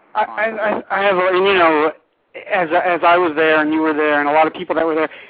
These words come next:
and I guess there was, there only could have been about a hundred people that were there. Um, everybody that was there realizes that in ninety-seven, as you call it, the Summer of Love,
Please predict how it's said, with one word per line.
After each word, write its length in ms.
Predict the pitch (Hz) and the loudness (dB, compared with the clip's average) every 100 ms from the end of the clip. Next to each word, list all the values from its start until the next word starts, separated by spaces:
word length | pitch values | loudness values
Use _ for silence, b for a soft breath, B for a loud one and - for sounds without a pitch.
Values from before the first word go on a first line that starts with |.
| - | -2
and 80 | 175 | 0
I 40 | |
guess 160 | 180 180 | 0 0
there 100 | 170 | -2
was, 300 | 147 147 160 208 | -4 -6 -10 -6
there 180 | 170 208 | -2 0
only 180 | 185 | 0
could 140 | - 180 | 0 -2
have 100 | 147 | 0
been 140 | 175 | 0
about 180 | 151 143 | 2 0
a 60 | 139 | 0
hundred 380 | 170 165 151 | -2 -2 -4
people 420 | - 175 151 143 160 190 - | -8 -8 -4 -4 -4 -8 -6
that 160 | 170 | -6
were 100 | 151 | -4
there. 360 | 151 160 143 - B B B B B B - - | -4 -2 -2 -6 B B B B B B -8 -2
Um, 440 | 160 139 143 - _ _ 220 | 0 0 -6 -16 _ _ -4
everybody 380 | 240 254 233 | -2 0 0
that 120 | 202 180 | 2 2
was 100 | 147 | 0
there 360 | 156 160 160 151 | 0 0 0 -2
realizes 720 | 156 165 160 156 156 170 147 | 0 2 2 2 -2 -6 -4
that 260 | 147 - b b b _ _ _ - | -2 -4 b b b _ _ _ -6
in 300 | 190 180 175 | -2 0 0
ninety-seven, 840 | 170 170 165 - 175 151 156 160 147 - | 0 0 -2 -4 -4 -2 -2 -6 -10 -10
as 120 | 165 | -8
you 80 | 143 | -4
call 200 | 170 156 | -2 -2
it, 60 | 151 | -2
the 80 | - | -4
Summer 240 | 165 160 | -2 -2
of 80 | 151 143 | -2 0
Love, 340 | 151 156 147 | 2 2 -2